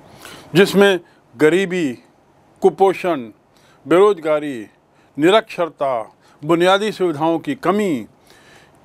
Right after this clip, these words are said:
ये सब समस्याएं बहुत गहरी थीं और इनका समाधान निकालना था। अमीर देश बनाम गरीब देशों के बीच की जो खाई थी,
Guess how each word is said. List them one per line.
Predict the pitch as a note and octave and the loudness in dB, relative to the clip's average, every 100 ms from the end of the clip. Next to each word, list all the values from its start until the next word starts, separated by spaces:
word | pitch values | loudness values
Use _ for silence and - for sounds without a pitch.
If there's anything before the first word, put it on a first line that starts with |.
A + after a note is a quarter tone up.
| _ | _
ये | D#3+ E3 G#3+ C#4+ D4 | -16 -2 4 4 2
सब | - A#3 A#3+ | 2 -2 -2
समस्याएं | - D#3+ D3 - D3 A#2+ F#2+ - _ _ _ _ - _ - _ _ _ - | -6 -4 -6 -4 -2 -2 -6 -16 _ _ _ _ -20 _ -20 _ _ _ -20
बहुत | G2+ C#3 D3+ C3+ | -2 2 2 -2
गहरी | G#2+ B2+ D#3 F#3 | 0 2 2 2
थीं | - G3 G#3+ _ - - - | -2 -6 -6 _ -20 -20 0
और | C#3+ | 2
इनका | D3 C#3 D#3 | 2 0 -2
समाधान | - B2 C3+ C#3+ B2 A2+ | -2 -2 -2 0 -4 -6
निकालना | G2 F#2+ F2+ G2+ | -6 -8 -8 -10
था। | F#2 - A2+ - _ _ _ - - - - - - - - - - - - - C#3 | -14 -18 -20 -20 _ _ _ -20 -18 -16 -16 -16 -16 -16 -16 -16 -16 -18 -18 -2 2
अमीर | D#3 A#3 C4+ | 4 4 4
देश | A3+ B3 G3 | 4 4 4
बनाम | G3+ G#3 A3 E3 | 0 0 -2 0
गरीब | C#3 A3 F3+ | 2 2 2
देशों | F#3 F3 F#3+ | 0 0 -4
के | F#3 | -4
बीच | C3 E3 G3 | -2 -6 -6
की | - | -6
जो | F3 E3 - | -2 -2 -4
खाई | - B2 F#3+ | -2 0 0
थी, | F#3 - G2+ | -2 -14 -16